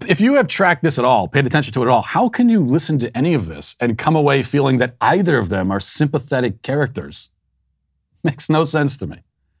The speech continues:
You know what the lesson here is? Look, Johnny Depp was married to a woman, left that marriage,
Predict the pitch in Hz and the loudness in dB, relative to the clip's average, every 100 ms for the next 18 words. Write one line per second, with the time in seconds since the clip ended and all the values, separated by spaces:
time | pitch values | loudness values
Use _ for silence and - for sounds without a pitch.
0 | _ _ _ 156 247 220 165 151 160 156 | _ _ _ 2 2 4 2 2 2 2
1 | 151 143 - _ _ _ _ _ _ _ | 2 -2 -8 _ _ _ _ _ _ _
2 | - 127 120 160 202 147 120 104 _ _ | -2 -2 4 2 4 2 2 0 _ _
3 | _ _ _ 113 120 107 101 - _ _ | _ _ _ 0 2 2 -2 -10 _ _
4 | _ _ _ _ _ _ 123 139 160 143 | _ _ _ _ _ _ 2 2 2 0
5 | 151 110 95 92 95 _ _ _ _ _ | 0 0 -2 -6 -10 _ _ _ _ _
6 | _ _ _ _ _ _ _ _ 120 143 | _ _ _ _ _ _ _ _ 2 2
7 | - 156 139 117 98 95 104 - | 2 0 0 0 0 -2 -4 -10